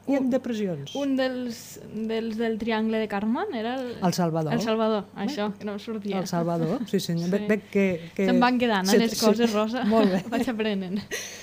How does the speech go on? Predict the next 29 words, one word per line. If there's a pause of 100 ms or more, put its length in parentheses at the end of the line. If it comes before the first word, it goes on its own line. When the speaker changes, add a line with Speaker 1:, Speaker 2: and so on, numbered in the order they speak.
(100)
Speaker 1:
Molt
bé,
sí,
sí. (580)
Què
vol
dir
això?
L'equilibri,
sempre,
no?
Els
neve-,
les
necessitats
dels
altres
són
importants,
però
les
meves
també.
Veig
moltes
depressions,
sobretot
en
dones,